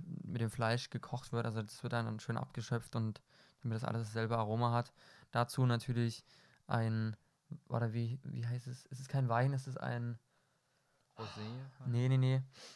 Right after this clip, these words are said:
Speaker 2: Feuerzangenbowle?
Speaker 1: Oh, wie heißt, was? <laughs> Nein, warte mal. Das heißt, äh...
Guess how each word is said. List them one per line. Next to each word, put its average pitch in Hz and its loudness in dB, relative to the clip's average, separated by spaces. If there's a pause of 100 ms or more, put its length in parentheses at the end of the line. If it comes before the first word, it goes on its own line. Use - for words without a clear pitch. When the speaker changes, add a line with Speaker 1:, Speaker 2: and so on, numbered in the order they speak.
(1600)
Speaker 2:
Feuerzangenbowle? 120 -10 (140)
Speaker 1:
Oh, 127 8
wie 127 6
heißt, 147 4 (300)
was? 131 -2 (520)
<laughs> - -10
Nein, 131 4
warte 135 6
mal. 113 4 (580)
Das - -6
heißt, 135 2
äh... 123 6